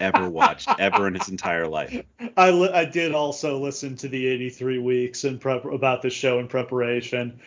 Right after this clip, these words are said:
Speaker 2: There are few things I enjoy more than Eric Bischoff shitting on Vince Russo.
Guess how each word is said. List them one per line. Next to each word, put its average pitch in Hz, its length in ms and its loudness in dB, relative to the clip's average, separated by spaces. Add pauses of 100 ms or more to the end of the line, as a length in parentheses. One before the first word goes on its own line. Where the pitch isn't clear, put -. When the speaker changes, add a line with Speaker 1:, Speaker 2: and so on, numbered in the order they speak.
(240)
Speaker 2:
There 180 180 10
are 175 40 8
few 180 240 6
things 156 320 4
I 135 100 6
enjoy 131 320 2
more 123 240 -2
than 123 140 -4
Eric 120 260 -2
Bischoff 123 440 2
shitting 120 440 0
on 123 180 -2
Vince 123 300 -4
Russo. 139 920 4